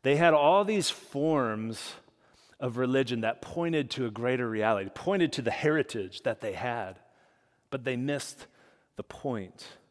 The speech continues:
And that, that's what was happening here in our passage. The Jews had all the forms of worship. They had the temple, they had the sacrifices, they had the Passover. But Jesus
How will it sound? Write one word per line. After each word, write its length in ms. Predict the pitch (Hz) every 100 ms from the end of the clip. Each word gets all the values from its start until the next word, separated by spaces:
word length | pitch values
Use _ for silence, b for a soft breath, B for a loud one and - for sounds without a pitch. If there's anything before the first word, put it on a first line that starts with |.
| _ _ B B B B
And 140 | 120 143
that, 220 | 170 - - _ -
that's 260 | 151 151
what 240 | 156 151 151
was 200 | 127 -
happening 420 | 131 135 120 113
here 180 | 127 117
in 60 |
our 140 | 107 98
passage. 640 | - 120 - 107 - - - _ _ b b
The 100 | 135
Jews 280 | 127 196 170
had 160 | 160
all 180 | 147 170
the 100 | 170
forms 520 | - - 160 160 139
of 120 | 131 107
worship. 420 | 123 - 131 - _ _ b b b
They 100 | 131
had 220 | 156 147
the 80 | 143
temple, 440 | - 147 123 117
they 160 | 107 117
had 220 | 135 135
the 80 | 131
sacrifices, 840 | - 143 120 127 - 123 110 110
they 120 | 135
had 160 | 135 151
the 80 | 139
Passover. 720 | - 151 120 - 123 104 95 - b b b b b b b _ _ _ -
But 240 | 143 123
Jesus 760 | 117 175 180 123 123 113 -